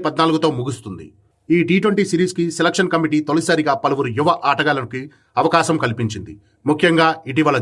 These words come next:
జరిగిన ఐపీఎల్ రెండు వేల ఇరవై నాలుగు టోర్నమెంట్లో అద్భుత ప్రదర్శన చేసిన ఆటగాళ్లకు స్థానం కల్పించారు. అందులోనూ ఆశ్చర్యకరంగా టీ ట్వంటీ ప్రపంచ కప్లో ప్లేయింగ్ లెవెన్లో కనిపించని ఒక్క ఆటగాడిని మాత్రం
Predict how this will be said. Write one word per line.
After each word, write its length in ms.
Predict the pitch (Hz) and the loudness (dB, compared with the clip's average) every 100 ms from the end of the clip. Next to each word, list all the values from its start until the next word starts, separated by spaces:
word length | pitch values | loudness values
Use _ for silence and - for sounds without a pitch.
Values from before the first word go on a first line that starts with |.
| 135 | 0
జరిగిన 240 | 151 156 104 - | 2 0 0 -2
ఐపీఎల్ 300 | 170 185 185 123 | 0 2 0 0
రెండు 140 | 143 160 | -2 2
వేల 120 | 165 127 | 0 0
ఇరవై 200 | 147 156 147 | 0 2 2
నాలుగు 200 | 151 156 143 | 2 0 -2
టోర్నమెంట్లో 480 | 143 147 135 113 95 - _ _ | -2 -2 -4 -6 -10 -10 _ _
అద్భుత 260 | 135 160 202 196 | -4 0 2 2
ప్రదర్శన 320 | 175 185 185 160 | 2 2 0 2
చేసిన 200 | 151 156 131 135 | 2 0 0 0
ఆటగాళ్లకు 440 | 160 160 151 151 156 | 0 0 0 0 -2
స్థానం 280 | 139 151 156 | 0 0 0
కల్పించారు. 500 | 127 117 110 101 95 - _ _ _ _ - | -4 -4 -6 -8 -14 -20 _ _ _ _ 0
అందులోనూ 420 | 151 202 196 190 190 190 147 | 2 4 4 2 0 0 -2
ఆశ్చర్యకరంగా 600 | 156 190 180 165 156 147 151 | 0 0 2 2 2 0 -2
టీ 80 | - 175 | -4 0
ట్వంటీ 200 | 185 175 | 0 0
ప్రపంచ 220 | 156 160 151 | 0 -4 -2
కప్లో 220 | 156 - 98 - - | -4 -4 -10 -8 0
ప్లేయింగ్ 300 | 180 196 175 | 2 4 2
లెవెన్లో 320 | 180 185 165 170 - | 2 2 0 -2 -4
కనిపించని 480 | - 165 170 156 117 101 _ - | -4 -2 -2 -4 -6 -12 _ -10
ఒక్క 200 | 143 185 - 151 | -2 -2 0 0
ఆటగాడిని 420 | 185 180 175 160 | 2 0 0 2
మాత్రం 260 | 147 151 | 0 0